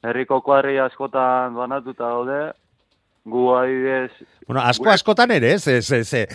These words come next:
Speaker 2: ez, dituzuen biztanle kopurua izan da kuadrilla askorako ere, ez du emango horrek?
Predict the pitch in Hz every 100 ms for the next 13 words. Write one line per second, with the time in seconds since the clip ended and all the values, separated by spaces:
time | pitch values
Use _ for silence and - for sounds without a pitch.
0 | - 123 113 113 123 160 208 202 175 202
1 | 208 190 202 226 214 170 190 202 180 165
2 | 196 240 147 160 135 110 110 107 104 -
3 | 151 123 101 233 233 202 147 90